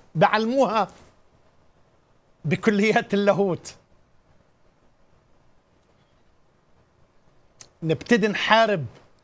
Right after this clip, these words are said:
كليات اللاهوت، نبتدي نحارب بعض يا جماعة. أنا ضد من الناس اللي بتقعد تحارب بعضها البعض، ولا سيما المؤمنين عن طريق الميديا. عندك مشكلة مع أخوك، حلها مع أخوك.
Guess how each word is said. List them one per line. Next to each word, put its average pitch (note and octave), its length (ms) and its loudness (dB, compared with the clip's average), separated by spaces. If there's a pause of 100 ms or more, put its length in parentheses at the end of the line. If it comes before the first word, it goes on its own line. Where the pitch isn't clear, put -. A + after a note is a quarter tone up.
(460)
كليات G3+ 500 0
اللاهوت، G3 680 -2 (1000)
نبتدي F#3+ 320 0
نحارب G3+ 460 0
بعض G3+ 260 2
يا F#3+ 60 0
جماعة. G3 520 -2 (640)
أنا F#3+ 200 2
ضد E3 440 -2 (100)
من F3 120 0
الناس F3+ 560 0
اللي F3 160 0
بتقعد F3 480 -2
تحارب F3 460 0
بعضها F3 300 0
البعض، D#3+ 320 0 (420)
ولا E3 160 2
سيما F#3 380 0
المؤمنين F#3 580 -2 (480)
عن D#3+ 200 0
طريق E3+ 420 0
الميديا. C3+ 440 -4 (400)
عندك F#3 320 -2
مشكلة F#3+ 300 -2
مع F#3 100 0
أخوك، G#3 340 -2 (440)
حلها D#3+ 380 0
مع D3+ 180 -4
أخوك. C3+ 260 -10